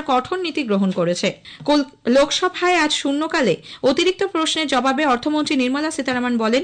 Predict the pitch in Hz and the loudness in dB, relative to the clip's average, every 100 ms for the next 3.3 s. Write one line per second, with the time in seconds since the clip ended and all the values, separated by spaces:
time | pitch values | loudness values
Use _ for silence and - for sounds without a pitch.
0 | - - - 302 285 320 359 359 311 247 | -4 -12 -4 0 2 2 2 2 2 0
1 | 254 311 311 269 220 254 294 285 302 - | 0 -2 -2 0 0 0 -2 0 -2 -2
2 | 214 226 311 302 208 226 311 - 240 294 | -2 0 0 0 0 0 -4 -2 -2 -2
3 | - 320 | -2 -2